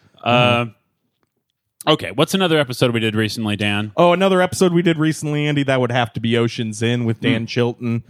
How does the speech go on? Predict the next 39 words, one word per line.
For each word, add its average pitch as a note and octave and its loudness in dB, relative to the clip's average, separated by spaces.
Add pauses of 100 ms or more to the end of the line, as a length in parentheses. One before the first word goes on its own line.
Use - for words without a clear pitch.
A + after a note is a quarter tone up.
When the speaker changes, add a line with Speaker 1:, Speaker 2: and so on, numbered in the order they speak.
(260)
Speaker 2:
I - -20
don't - 0
think G#2+ -8
there - -16
was F2+ -14
anything F#2+ -12
special G#2 -8
going A2 -2
on A2+ -2
on A2+ -2
that A#2 -2
episode. D3+ -2
Speaker 1:
Not A2 2
Speaker 2:
Great D3+ 2
Speaker 1:
one G#2+ 0
single G#2+ -2
thing. A#2+ -8
Speaker 2:
game E3 -2 (360)
led C#3+ 0
by B2+ 0
Dan B2 -2 (560)
at G#2+ -8
the A2+ -2
end A2+ -2
of A2+ 2
that A2+ -4
bad A2+ -2
boy. A2 -2 (120)
Speaker 1:
Yeah, A2+ 0 (400)
Speaker 2:
Uh, D#2+ -12
Speaker 1:
like G2+ -4
that. G2 0 (1400)
The C#3+ 0
last E3+ 0
few F3+ 0
times D3+ 0
he's C3 -2
been B2+ 2
on, A#2+ 0